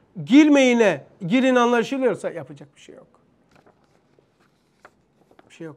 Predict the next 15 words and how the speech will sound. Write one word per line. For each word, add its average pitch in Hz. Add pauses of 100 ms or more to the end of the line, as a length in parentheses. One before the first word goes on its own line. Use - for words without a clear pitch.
ya. 175 (1300)
Dinde 233
de 277
tevazu 226
olmaz. 214
Peki 233
tevazu 247
için 269
diyebilir 233
mi? 233
Diyemez. 202 (500)
Kendi 226
hakkında 214
tevazu 202
yapabilir 233